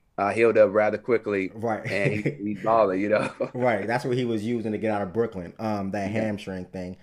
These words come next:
Speaker 2: Uh, but now, um, so now, like you said, you, we've seen the first three games, um, where Harden had twenty-seven, twenty-nine, twenty-six,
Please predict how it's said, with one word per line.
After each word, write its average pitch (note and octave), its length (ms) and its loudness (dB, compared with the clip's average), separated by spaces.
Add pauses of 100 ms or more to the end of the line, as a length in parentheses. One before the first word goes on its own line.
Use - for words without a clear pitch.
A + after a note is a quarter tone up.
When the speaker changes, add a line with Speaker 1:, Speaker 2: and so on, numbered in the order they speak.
(340)
Speaker 2:
Uh, C3 280 -2
but B2+ 180 2
now, C#3 460 0
um, A#2 400 -8
so - 180 0
now, D3+ 220 2
like D3 180 0
you D3 80 -6
said, C3+ 140 -4
you, B2 100 -4
we've C3 120 -6
seen D3+ 160 -6
the D3 40 -4
first C3+ 280 -6
three B2+ 160 -6
games, G2 420 -6
um, F#2+ 220 -8
where F#2 100 -6
Harden G2 260 -6
had F#2 240 -8
twenty-seven, F#2 540 -10
twenty-nine, F2 440 -12
twenty-six, F2 680 -14